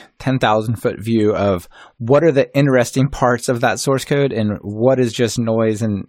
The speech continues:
details. So there's, like, objects, and then there's include, there's C eval dot C. There's, there's, like, a few really common parts that you come back to over and over and over, and then there's a bunch of details.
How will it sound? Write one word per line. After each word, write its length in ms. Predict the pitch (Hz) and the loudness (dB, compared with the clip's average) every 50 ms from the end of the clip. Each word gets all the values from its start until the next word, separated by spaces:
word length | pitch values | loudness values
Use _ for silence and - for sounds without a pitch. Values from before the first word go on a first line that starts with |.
| - 87 | -14 -14
details. 580 | 98 - 117 117 113 123 104 95 92 87 85 - | -4 -2 -2 0 2 0 0 0 0 -2 -4 -2
So 280 | - 131 123 117 113 | 2 2 4 4 2
there's, 340 | 107 107 110 107 104 101 107 | 2 2 0 0 0 -2 -2
like, 340 | 107 101 98 92 87 - _ _ - | -2 0 0 0 -2 -6 _ _ 0
objects, 800 | 127 139 139 135 - 151 131 131 127 120 120 - - - - - _ _ - - - _ _ | 2 2 2 0 0 0 2 2 2 0 0 -4 -10 -14 -14 -16 _ _ -20 -20 -20 _ _
and 100 | - 117 | -6 -4
then 80 | 110 104 | -2 -2
there's 200 | 104 98 92 104 | -2 -4 -4 -4
include, 880 | 95 95 - - - - 160 156 151 147 143 139 139 139 131 127 127 _ _ _ _ - - - _ _ _ | -4 -6 -6 -8 -6 -2 0 2 4 4 4 4 4 2 0 -2 -4 _ _ _ _ -20 -20 -20 _ _ _
there's 220 | - 113 104 - - | -6 -4 -4 -4 -4
C 180 | - 147 131 | -4 -2 -2
eval 300 | 135 117 131 120 113 113 | -2 0 2 2 2 2
dot 180 | 117 113 95 - | 2 0 0 0
C. 280 | - - 139 131 127 123 | -2 -4 -2 0 2 2
There's, 200 | 139 139 131 156 | 2 2 2 2
there's, 180 | 160 156 143 | 0 0 2
like, 160 | 151 139 - | 2 0 0
a 60 | 131 - | -2 -4
few 240 | - 170 175 156 135 | -2 0 0 2 2
really 500 | 135 139 143 135 131 131 127 123 107 - | 4 4 4 4 4 2 2 0 -2 -6
common 400 | - - - - 135 131 127 120 | -10 -8 -2 0 0 2 0 2
parts 220 | - 127 117 101 | 2 0 0 0
that 60 | 113 | -2
you 80 | 113 110 | -6 -4
come 180 | - 120 117 110 | -2 -2 0 0
back 220 | 107 98 104 - - | 0 0 -2 -4 -4
to 140 | 117 95 - | -8 -8 -4
over 260 | - 120 120 120 123 120 | 0 0 0 2 2 2
and 80 | 120 | 2
over 160 | 117 113 107 | 2 2 2
and 80 | 113 120 | 2 2
over, 240 | 131 139 127 120 117 | 2 2 2 2 0
and 180 | 85 101 120 | 0 0 0
then 80 | 123 120 | 2 2
there's 160 | 120 117 101 | 2 0 -2
a 60 | 110 | -2
bunch 240 | 101 117 107 101 - | -2 -2 -4 -2 -4
of 80 | 101 92 | -8 -8
details. 580 | - 107 95 - 95 90 - - - - - | -8 -10 -8 -8 -10 -10 -10 -10 -12 -14 -16